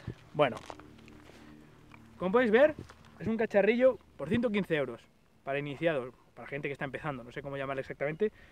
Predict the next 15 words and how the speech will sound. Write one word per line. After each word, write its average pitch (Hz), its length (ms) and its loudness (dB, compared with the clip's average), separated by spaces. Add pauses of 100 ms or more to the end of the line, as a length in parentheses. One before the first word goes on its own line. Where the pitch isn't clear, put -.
(180)
porque 143 160 -6
hay 139 60 2
gente 151 240 -4
que 147 60 -2
dice 147 180 -4
que 147 80 -6
iniciados 151 360 -2
es 139 120 -6
una 147 120 -6
secta. - 320 -10 (800)
Para 160 140 2
gente 226 220 4
que - 20 8
está 185 140 4
empezando 214 460 4